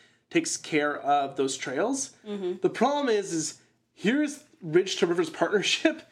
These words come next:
Speaker 2: Yeah.
Speaker 1: and there's the trail.
Speaker 2: Oh, that is
Speaker 1: That
Speaker 2: much
Speaker 1: is a
Speaker 2: distance.
Speaker 1: lo-, yeah. So I was like,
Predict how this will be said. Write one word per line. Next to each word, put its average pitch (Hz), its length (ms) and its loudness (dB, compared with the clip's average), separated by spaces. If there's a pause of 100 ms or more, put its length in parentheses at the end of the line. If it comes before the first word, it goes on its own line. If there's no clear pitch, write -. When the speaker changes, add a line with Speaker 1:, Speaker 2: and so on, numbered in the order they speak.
(100)
Speaker 2:
Yeah. 180 420 0
Speaker 1:
and 185 160 0
there's 233 300 2
the 226 100 4
trail. 175 640 0
Speaker 2:
Oh, - 120 0
that 269 200 4
is 269 200 0
Speaker 1:
That 269 80 0
Speaker 2:
much 262 380 2
Speaker 1:
is 269 120 0
a 214 80 0
Speaker 2:
distance. 202 680 0
Speaker 1:
lo-, 185 60 6
yeah. 143 200 2
So 214 160 4
I 220 60 4
was 202 220 0
like, 196 260 2